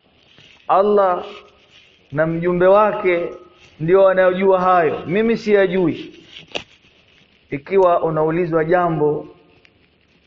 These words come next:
la kisheria, la kidini, kama hujui utasema, "Wallahu wa rasuluhu a'lam." Hiyo ni sahihi kabisa, hakuna mashaka hapo.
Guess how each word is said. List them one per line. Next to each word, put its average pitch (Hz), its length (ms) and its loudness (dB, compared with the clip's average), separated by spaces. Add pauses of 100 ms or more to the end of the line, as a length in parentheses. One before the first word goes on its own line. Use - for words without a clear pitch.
(140)
la 139 160 -2
kisheria, 160 720 -2
la 151 100 -2
kidini, 165 800 -6 (800)
kama 165 260 0
hujui 175 520 0
utasema, 165 640 -4
"Wallahu 165 1040 0
wa 151 140 0
rasuluhu 165 760 -2
a'lam." 151 460 0 (1400)
Hiyo 160 200 0
ni 160 100 -4
sahihi 175 460 0
kabisa, 151 480 -2
hakuna 170 360 -4
mashaka 156 400 -4
hapo. 127 220 -6